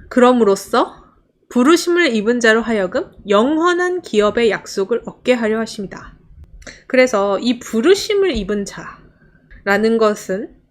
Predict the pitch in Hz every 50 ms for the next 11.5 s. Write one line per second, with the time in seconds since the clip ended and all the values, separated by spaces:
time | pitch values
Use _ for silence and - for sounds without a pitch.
0 | _ _ _ _ _ _ - 208 233 233 277 311 311 311 - 214 214 240 247 -
1 | 294 277 277 240 202 185 214 226 226 - 180 175 175 170 196 190 - - _ _
2 | 190 190 208 185 220 214 202 180 - - - 160 - - _ _ _ _ - -
3 | - - - - - - - 214 220 220 - 294 254 269 254 240 247 - 226 214
4 | 196 185 190 185 185 180 180 165 151 147 - - - - - - - 202 208 220
5 | 214 208 262 269 262 247 254 302 392 - - - - - _ _ - - _ _
6 | - - - _ _ _ _ _ _ - _ _ _ _ _ _ _ _ - -
7 | - - - - 226 233 233 226 233 254 247 - 190 185 - 190 185 185 175 170
8 | 170 165 156 170 180 - - _ _ - - - - 208 196 233 226 226 - 214
9 | 214 190 180 190 185 175 170 180 175 208 254 302 - - - - _ - - 220
10 | 220 220 226 220 226 254 262 - - - - 175 170 165 - _ - - - 190
11 | 175 170 151 151 - - - - -